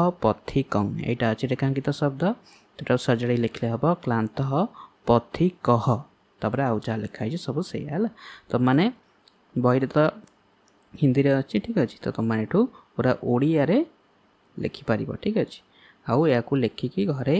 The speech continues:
ବାରମ୍ବାର ପଢ଼ି ପ୍ରାକ୍ଟିସ୍ କରି ମନେ ରଖିବ, ଠିକ୍ ଅଛି। ଘ ନମ୍ବର, ବିସ୍ମିତଂ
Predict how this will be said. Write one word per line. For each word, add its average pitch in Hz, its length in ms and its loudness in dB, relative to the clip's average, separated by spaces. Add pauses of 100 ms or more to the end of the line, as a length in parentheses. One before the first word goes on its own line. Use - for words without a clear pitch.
(420)
ବାରମ୍ବାର 117 460 2
ପଢ଼ି 117 340 -2
ପ୍ରାକ୍ଟିସ୍ - 480 -4
କରି 113 240 -2
ମନେ 123 260 0
ରଖିବ, 107 320 -6
ଠିକ୍ 175 220 -2
ଅଛି। - 260 -4
ଘ 131 160 -4
ନମ୍ବର, 139 340 2 (540)
ବିସ୍ମିତଂ 160 920 2